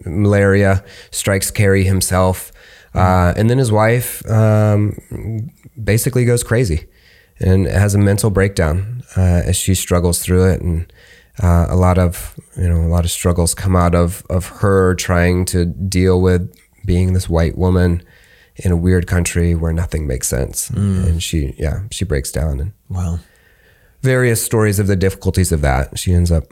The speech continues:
Speaker 1: kind of being confined to a room for the rest of her life. And, you know, and Carey would write about these things in his journal, which, you know, you can still read in, in terms of, you know, that would be a great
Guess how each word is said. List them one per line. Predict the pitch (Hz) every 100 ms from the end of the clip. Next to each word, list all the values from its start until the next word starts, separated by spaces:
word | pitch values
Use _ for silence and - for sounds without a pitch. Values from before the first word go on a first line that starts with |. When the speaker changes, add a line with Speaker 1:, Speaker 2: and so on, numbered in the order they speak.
| - - _ _ _ _ -
Speaker 1:
kind | - 92 87
of | 80
being | 85 82 92
confined | - 101 - 85 87 85
to | 85
a | 80
room | 87 90 87 87
for | -
the | 78
rest | 80 - 69
of |
her | 69
life. | 69 60 80 -
And, | - 110 - - - - -
you |
know, | 117
and | 113
Carey | 160 202
would | 170
write | 113 113
about | 151 110
these | 101 101
things | 117 113
in | 110
his | 92 90
journal, | 98 104 110 82
which, | 82 95 -
you | 80 80 98
know, | 90
you | 90
can | 95
still | - 98
read | 90 92 92 92
in, | 87 - -
in | 95
terms | - 101 92
of, | 87 85 95 - _ _
you | -
know, | 90 85 - - _ _ _
that | 95 87
would | 87
be | 90
a |
great | 87 95 92 90 -